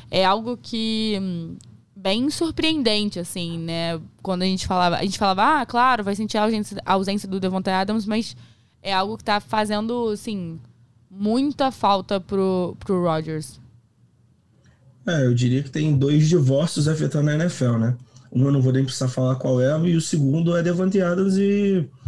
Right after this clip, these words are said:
Speaker 2: e Aaron Rodgers, né? Muito complicado. Você tem um recebedor que chega na N F L e, e, assim, acaba com a N F L. O Adams foi criticado muito no início quando chegou. E, assim, eu espero até que alguns recebedores que chegaram agora em Green Bay consigam fazer o que o Adams fez,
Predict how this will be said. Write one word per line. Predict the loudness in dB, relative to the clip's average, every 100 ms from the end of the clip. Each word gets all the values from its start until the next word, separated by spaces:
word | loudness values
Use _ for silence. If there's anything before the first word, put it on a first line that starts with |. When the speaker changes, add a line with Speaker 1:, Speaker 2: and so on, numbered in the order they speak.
| -12 -14 _ -4
Speaker 2:
e | 0
Aaron | 0 0
Rodgers, | 2 2 2
né? | 0 -4 _ _ _
Muito | 0 0 0
complicado. | -4 -2 -2 -2 -4 -10 -18 -18 -8
Você | -4 -2
tem | -4 0 0
um | 4
recebedor | 2 2 2 4 4 2
que | 2 2 2
chega | 2 2 4
na | 4 4
N | 4
F | 2 2
L | 0 2 2
e, | 4 4 0 -6 _ _ -20 -20 -20 -20 -20 -20 -20 _ 0
e, | 0
assim, | 2 2 2 -2
acaba | -4 -2 0 0
com | 2
a | 2
N | 2
F | 2
L. | 2 2 2 0
O | 0
Adams | 2 2
foi | 0
criticado | 0 -2 0 2
muito | 4 6 4 4 2
no | 4
início | 4 4 2
quando | 0 -2
chegou. | 0 0 2 4 4
E, |
assim, | 2 2
eu | 2
espero | 2 -2
até | 0 0
que |
alguns | 0 2 0
recebedores | 2 2 2 0
que | -2
chegaram | -2 0 0
agora | 2
em | 2
Green | 2 2
Bay | 2
consigam | 0 -2 0 0 0
fazer | 0 0
o | 0
que | 0
o |
Adams | 2 2
fez, | 2 0